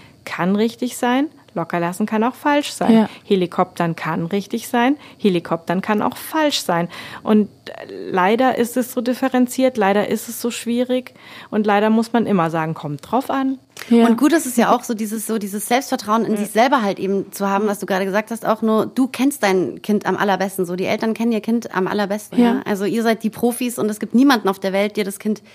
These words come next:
Speaker 3: besser kennt als ihr.
Speaker 1: Und dann, äh, das habe ich vorher auch schon mal gesagt, aber ich betone es nochmal,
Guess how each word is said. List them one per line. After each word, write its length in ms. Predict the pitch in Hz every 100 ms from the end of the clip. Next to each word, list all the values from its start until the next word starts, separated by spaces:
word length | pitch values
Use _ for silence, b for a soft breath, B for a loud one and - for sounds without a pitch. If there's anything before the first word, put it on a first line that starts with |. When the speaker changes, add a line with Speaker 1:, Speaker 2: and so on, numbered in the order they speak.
| b b
Speaker 3:
besser 280 | 220 247 196
kennt 340 | - 170 156 -
als 200 | - -
ihr. 260 | 180 175 180 B B B -
Speaker 1:
Und 160 | 208 208
dann, 220 | 226 220
äh, 160 | 226 214
das 240 | 185 196
habe 100 | 214
ich 100 | 202
vorher 260 | - 214 -
auch 60 | 220
schon 140 | 226
mal 80 | 214
gesagt, 300 | 214 214 -
aber 80 | 208
ich 80 | -
betone 400 | 208 - 220 240
es 80 |
nochmal, 500 | 233 226 220 208 226